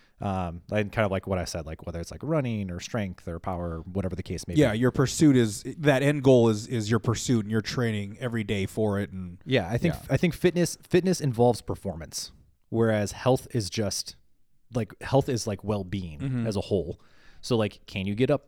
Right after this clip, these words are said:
Speaker 1: in the eve-, like, can you stand up and sit
Speaker 2: Yeah.
Speaker 1: down? Like, you know, can you go for a walk? Can you, like, run around with the kids? But, you know, it's not.
Speaker 2: Yeah, can you, can you do reasonable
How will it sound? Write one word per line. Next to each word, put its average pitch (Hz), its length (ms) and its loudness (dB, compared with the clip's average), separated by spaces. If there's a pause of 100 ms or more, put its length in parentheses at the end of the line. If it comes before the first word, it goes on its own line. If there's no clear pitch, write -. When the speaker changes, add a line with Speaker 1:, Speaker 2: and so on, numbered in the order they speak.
(360)
Speaker 1:
in 107 100 -4
the 98 160 -6
eve-, 98 140 -4
like, 104 260 -4
can 147 160 0
you 143 80 0
stand 165 300 0
up 113 180 2
and 110 100 -2
sit 120 140 2
Speaker 2:
Yeah. - 40 -6
Speaker 1:
down? 104 320 2
Like, - 380 -6
you 143 80 2
know, 127 140 4
can 139 140 0
you 135 80 2
go 143 100 6
for 120 140 2
a 107 60 4
walk? 104 240 0
Can 123 100 -4
you, 123 140 2
like, 117 180 0
run 127 160 0
around 123 100 2
with 113 80 -2
the 101 60 -10
kids? 127 340 -2
But, 92 160 -2
you 98 160 -6
know, 92 80 -4
it's - 140 -8
not. 95 260 -4
Speaker 2:
Yeah, 120 280 -2
can 160 200 0
you, 156 80 -8
can 170 220 -2
you 170 80 -2
do 190 200 6
reasonable 151 800 6